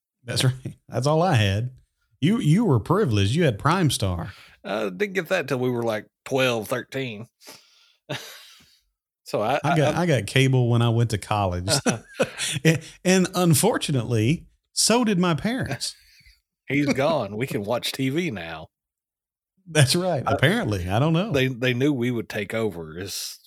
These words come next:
Speaker 2: is why they did.
Speaker 1: I guess.
Speaker 2: They wanted us out of the
Speaker 1: <laughs>
Speaker 2: house.
Speaker 1: That's right.
Speaker 2: But,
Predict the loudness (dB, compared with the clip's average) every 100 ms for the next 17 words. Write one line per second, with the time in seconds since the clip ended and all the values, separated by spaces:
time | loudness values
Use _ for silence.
0 | -10 -8 -6 -8 -8 -10 -10 -12 -12 -6
1 | -4 0 0 -2 -4 -4 -4 -6 -8 -6
2 | -6 -6 -6 -4 -4 -4 -6 -8 -12 _
3 | _ _ _ _ _ _ _ _ -4 0
4 | 0 0 -2 -8 -18 _ _ _ _ _
5 | _ -10 -8